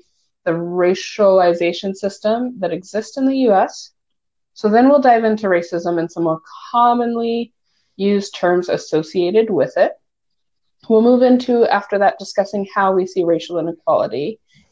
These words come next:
and the theoretical framework that, uh, some of us know as intersectionality. After this, we'll talk a little bit about whiteness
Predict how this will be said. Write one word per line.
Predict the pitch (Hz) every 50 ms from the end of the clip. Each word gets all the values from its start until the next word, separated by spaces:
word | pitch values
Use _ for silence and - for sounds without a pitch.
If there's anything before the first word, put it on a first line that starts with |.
| _ - -
and | 170 170 170 170
the | 170
theoretical | 170 - 170 165 165 165 165 160 160 156 - 170 170
framework | - - 170 160 160 165 175 208 254 254 - - _ _ _ _ _ _ _ -
that, | 190 190 170 156 147 - - - _ _ -
uh, | 190 180 185 185 - -
some | - - - 175 180
of | 175 180
us | 170 170 - -
know | 175 165 165 165 165 170 175 196 220 220 - _ -
as | 175 175 165 165 - -
intersectionality. | - 165 165 165 165 - 160 160 - - - 165 151 156 170 185 247 302 359 359 _ _ _ _ _ _ _ _ _ _ _ _ _ _ _ _ _ _ _ _ _ _ -
After | - 233 240 - - 240
this, | 208 233 269 302 - - - - -
we'll | 262 269 254
talk | 262 262 240 247
a | 254
little | 254 233 214 220 214
bit | 226 226 -
about | - - 196 196 190 196 196 196 - - - -
whiteness | 196 180 170 170 165 165 - - - 170 170 185 185 - - -